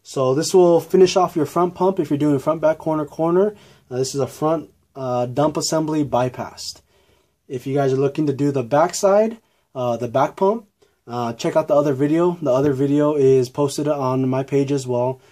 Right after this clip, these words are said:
and that's gonna be how to assemble front, back, side to side. Pretty much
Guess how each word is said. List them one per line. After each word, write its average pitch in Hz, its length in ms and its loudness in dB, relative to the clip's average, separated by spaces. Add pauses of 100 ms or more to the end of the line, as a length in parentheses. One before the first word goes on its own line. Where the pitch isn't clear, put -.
(160)
and 123 140 -6
that's 127 160 0
gonna 135 160 -2
be 131 160 0
how 127 180 0
to 139 60 0
assemble 131 400 -2
front, 139 220 -4
back, 123 160 -4
side 123 160 -2
to 117 80 -8
side. - 340 -10 (380)
Pretty 185 180 4
much 180 260 2